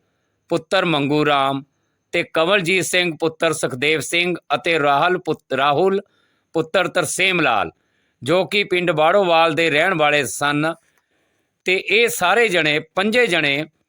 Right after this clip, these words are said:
ਮਜਾਰੇ ਜੋ ਪ੍ਰਭਾਤ ਫੇਰੀ ਵਿੱਚ ਗਏ ਸਨ। ਤੇ ਜਦੋਂ ਇਹ ਪੰਜੇ ਜਣੇ ਪ੍ਰਭਾਤ ਫੇਰੀ ਵਿੱਚ ਗਏ ਸਨ, ਪ੍ਰਭਾਤ ਫੇਰੀ ਵਿੱਚ ਜਾਣ ਤੋਂ ਬਾਅਦ ਇਹ ਮੋਟਰਸਾਈਕਲ ਤੇ ਜੋ ਸਵਾਰ ਸਨ, ਮੁੜ ਵਾਪਸ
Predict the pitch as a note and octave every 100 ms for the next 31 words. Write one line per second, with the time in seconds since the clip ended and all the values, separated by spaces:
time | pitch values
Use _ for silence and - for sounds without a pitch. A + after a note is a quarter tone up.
0 | _ _ _ - D3+ D3+ D#3+ F3 F#3+ F3
1 | F3+ F3+ F#3 F3+ D3+ D#3 E3+ F3 E3 D3+
2 | D#3 C3 B2+ A2+ - G2+ E2+ D#2+ _ _
3 | _ _ _ - F#3 E3 F3 F#3 G#3 G#3
4 | G3+ F3 G3 F#3 E3+ E3 G#3+ F3+ E3 D#3
5 | D#3+ - _ E3+ E3+ C#3+ D3+ C#3+ E3+ E3
6 | D#3+ D#3 C3 C3 C#3+ E3 - D3+ D3 D3
7 | _ _ _ _ _ _ _ _ _ _
8 | E3+ D#3 D3+ G3+ E3 F#3+ F3 E3+ D#3+ D3+
9 | C#3 C#3+ D#3+ C#3+ F#3 D#3 D3 G3 F3+ -
10 | _ _ _ _ _ _ _ F3 F3 D#3+
11 | F3 A3+ B3 F#3+ E3 F3 D3+ E3+ D3+ D#3+
12 | C#3+ D3 E3+ F3 - D#3+ D3+ C#3+ D3 _
13 | _ _ _ _ - C#3+ G3+ A#3 E3+ D#3
14 | D#3+ E3 -